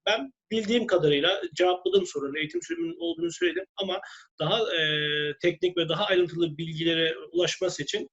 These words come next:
Tekyaş Teknolojik Yazılımlara, e, yönlendirdim. E,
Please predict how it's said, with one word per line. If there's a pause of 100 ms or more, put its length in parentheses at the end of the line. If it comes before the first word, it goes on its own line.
Tekyaş
Teknolojik
Yazılımlara, (400)
e, (520)
yönlendirdim. (800)
E,